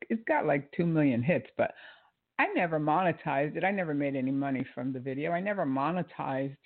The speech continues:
any videos that, uh, I didn't own content to. Uh, YouTube had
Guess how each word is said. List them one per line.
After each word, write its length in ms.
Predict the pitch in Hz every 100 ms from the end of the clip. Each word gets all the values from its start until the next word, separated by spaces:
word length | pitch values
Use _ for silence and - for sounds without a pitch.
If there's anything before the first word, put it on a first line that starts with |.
| _ _ _ _ _ _ 180
any 480 | 185 175 147 127 - _ _ _ _ - 117
videos 720 | 143 165 196 127 120 120 135 131 -
that, 300 | 139 131 117 - _ _ _ _ _ _ -
uh, 180 | 139 131 -
I 140 | 135
didn't 300 | 139 151 139
own 240 | 135 151 151 -
content 600 | 220 247 - - 110 - _ -
to. 260 | 131 123 135 _ _ _ _ _ _ _ _ _ -
Uh, 240 | 143 107 - _ _ _ _ -
YouTube 420 | 196 220 - 170
had 320 | 160 143 139